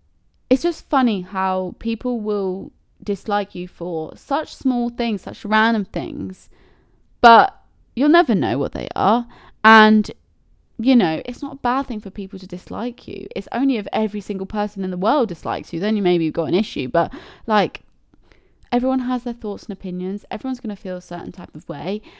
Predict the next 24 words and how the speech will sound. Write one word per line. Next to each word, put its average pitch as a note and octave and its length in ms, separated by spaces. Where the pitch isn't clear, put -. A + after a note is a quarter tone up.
and B3+ 280
you C4+ 80
can't C4+ 280
change D4 380
that. - 280
But A3+ 100
one B3+ 220
thing C4 140
you A#3+ 100
can G#3+ 360
do D4 400
is A3 140
focus G#3 320
on G3 100
how F#3 460
you F#3+ 200
feel A#3+ 140
about B3 200
yourself B3 600
and G3+ 140
believe G#3 260
in G3+ 80
yourself G#3 640
and F3+ 440